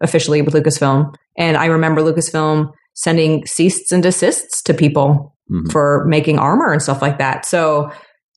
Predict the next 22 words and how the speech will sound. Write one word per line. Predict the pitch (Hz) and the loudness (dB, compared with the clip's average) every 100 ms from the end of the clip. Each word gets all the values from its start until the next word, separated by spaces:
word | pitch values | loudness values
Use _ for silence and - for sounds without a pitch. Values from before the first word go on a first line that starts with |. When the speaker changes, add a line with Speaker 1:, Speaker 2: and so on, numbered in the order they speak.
| _ | _
Speaker 1:
it's | 185 170 | -2 0
very | 196 196 | 0 0
cool | 190 185 160 143 | 0 2 2 2
to | 147 | 0
have, | 160 156 147 160 | 0 0 -2 -2
like, | 143 143 | -2 0
lived | 156 151 147 | 2 2 0
through | - 156 | 0 0
the | 143 | 2
whole | 139 | 2
history. | 143 143 147 165 165 170 180 | 2 2 2 2 2 0 0
And | 202 202 | 0 0
the | - | -2
fact | 240 240 | -2 0
that | 233 | 0
it's | 233 | 0
still | - 240 220 | 0 0 2
around | 190 180 214 | 0 -2 -2
and | 220 | -2
it's | 214 208 | -2 -4
so | - 226 208 202 | -4 -2 0 2
big | 180 180 214 269 | 2 2 2 0